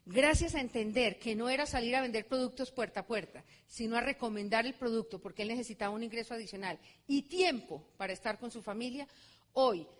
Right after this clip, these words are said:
sigue haciendo su profesión porque la ama. Los médicos aman su profesión. Él ama su profesión, entonces trabaja medio tiempo. Y medio tiempo ya sí se lo puede dedicar a su esposa y a sus hijos. ¿A alguien le gustaría tener esa libertad de comer lo que quiera? <laughs>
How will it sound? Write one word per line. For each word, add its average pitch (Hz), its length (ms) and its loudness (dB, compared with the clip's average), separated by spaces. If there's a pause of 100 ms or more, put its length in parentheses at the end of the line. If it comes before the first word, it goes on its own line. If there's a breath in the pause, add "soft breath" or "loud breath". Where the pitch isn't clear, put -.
(140 loud breath)
sigue 294 320 0
haciendo 294 360 2
su 277 140 -4
profesión 226 480 -4
porque 233 320 -4
la 190 200 0
ama. 180 180 -6
Los 190 160 -8
médicos 233 480 -4
aman 269 260 2
su 254 120 -12
profesión. 190 560 -8 (360 soft breath)
Él 247 160 -2
ama 294 180 2
su 294 120 -4
profesión, 233 460 -4
entonces 233 280 -6
trabaja 202 300 -2
medio 220 280 -2
tiempo. 185 400 -8
Y 269 140 0
medio 320 360 0
tiempo 285 440 -4
ya 214 140 2
sí 240 120 -10
se 262 120 -2
lo 247 120 -2
puede 240 180 0
dedicar 240 420 0 (300 loud breath)
a 208 120 -2
su 208 100 -6
esposa 285 520 -4
y 196 140 -2
a 175 60 2
sus - 220 -12
hijos. - 340 -16 (1300 soft breath)
¿A 285 160 6
alguien 339 260 4
le 330 80 2
gustaría 294 500 0
tener 269 280 0
esa 330 260 2
libertad 262 560 2
de 294 120 0
comer 269 340 2
lo 277 120 0
que 240 140 -2
quiera? 285 400 2
<laughs> 339 40 -8